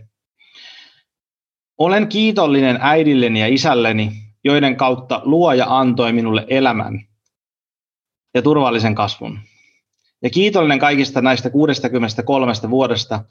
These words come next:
Olen saanut elämään ihma-, ihania ihmisiä, puolisoani, viisi lasta, puolisoneen, kymmenen lastenlasta,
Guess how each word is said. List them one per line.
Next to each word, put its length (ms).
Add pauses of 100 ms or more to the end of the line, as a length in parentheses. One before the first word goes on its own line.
(320)
Olen 180
saanut 260
elämään 340
ihma-, 320
ihania 380
ihmisiä, 460
puolisoani, 720 (560)
viisi 280
lasta, 340
puolisoneen, 560
kymmenen 360
lastenlasta, 640